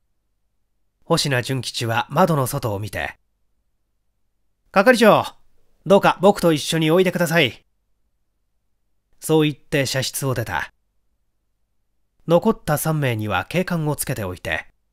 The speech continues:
二人は線路を横切りながら駅のプラットフォームへ上がる。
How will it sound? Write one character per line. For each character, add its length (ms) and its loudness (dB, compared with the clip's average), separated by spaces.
二 180 -4
人 140 -4
は 160 -4
線 280 -2
路 100 -2
を 120 -4
横 240 -8
切 80 -6
り 80 -6
な 100 -4
が 80 -8
ら 220 -4
駅 280 -2
の 180 -6
プ 120 -8
ラ 100 0
ッ 40 -12
ト 160 -6
フ 160 -2
ォ 20 -4
ー 20 -4
ム 140 -6
へ 120 -4
上 120 -8
が 120 -10
る。 220 -12